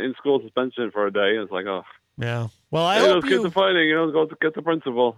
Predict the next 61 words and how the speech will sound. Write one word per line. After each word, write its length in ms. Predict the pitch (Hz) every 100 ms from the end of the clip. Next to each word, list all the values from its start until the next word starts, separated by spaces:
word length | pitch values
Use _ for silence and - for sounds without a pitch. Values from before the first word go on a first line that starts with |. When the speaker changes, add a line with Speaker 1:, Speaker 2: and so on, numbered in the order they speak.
| 117
Speaker 2:
I 120 | 170
hope 260 | 180 294 -
you 140 | 320
learned 340 | 269 285 285 220
from 260 | - 180 156
it, 40 |
Speaker 1:
And 80 | 131
I 60 | 139
didn't 120 | 151
get 100 | 151
in 40 |
Speaker 2:
E 40 | 123
Z 60 |
G. 20 | 143
Speaker 1:
fights 200 | 139 131
all 180 | 123 113
the 80 | 135
time, 240 | 147 123
obviously. 360 | 113 107 113 117
It 40 |
was 120 | 127
only 180 | 135 127
one 200 | 120 123
time 220 | 123 127
I 80 | 113
did 180 | 104 123
this, 180 | 98 92
but 180 | 92 82 - _ _ _ _ _ _ -
kids, 180 | 160 -
kids 160 | - 180
were 80 | 180
rough 220 | 165 196
back 220 | 160 123 117
then. 160 | 110
You 120 | 104
know, 100 | 120
we're 80 | 123
talking, 220 | 131 135 135
uh, 300 | 127 113 98
you 120 | 120
know, 120 | 110
back 160 | 110 120
in 80 | 127
the 60 | 107
eighties, 220 | 131 123 95
you 80 | 101
know, 220 | 113 104 -
kids 180 | 127 127
were, 180 | 110 - _ _ _ _ -
kids 160 | 151
were 120 | 151 135
rough. 260 | 139 147 - 113
They 80 | 98
were, 160 | 98 - _
you 140 | 110
know, 80 | 110 -
calling 220 | 113 120
each 60 | 127
other 200 | 123 120
names, 400 | 113 117 123 113
and, 240 | 95 90